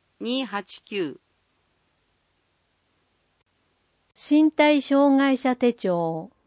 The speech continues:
Speaker 2: 戦傷病者手帳、介護保険被保険者証をお持ちで、要件に該当する方は、各種選挙で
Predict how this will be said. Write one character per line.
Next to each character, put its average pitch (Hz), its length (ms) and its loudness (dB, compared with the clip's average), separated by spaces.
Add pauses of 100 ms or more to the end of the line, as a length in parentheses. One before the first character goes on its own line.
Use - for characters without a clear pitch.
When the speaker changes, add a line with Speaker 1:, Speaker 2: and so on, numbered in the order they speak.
(320)
Speaker 2:
戦 302 340 4
傷 294 340 2
病 269 220 2
者 254 180 -2
手 233 200 -2
帳、 170 600 -6 (480)
介 294 220 4
護 294 180 6
保 285 100 4
険 190 400 -2
被 240 180 0
保 285 140 4
険 294 280 2
者 285 220 -2
証 208 200 -2
を 170 400 0
お 208 60 -4
持 208 180 0
ち 202 200 -10
で、 175 260 -4 (540)
要 285 240 8
件 277 340 6
に 190 140 -2
該 233 260 2
当 254 240 4
す 240 160 -4
る 214 140 0
方 202 340 -2
は、 165 240 -4 (720)
各 311 300 -2
種 233 200 -2
選 247 260 2
挙 185 240 -2
で 170 260 -2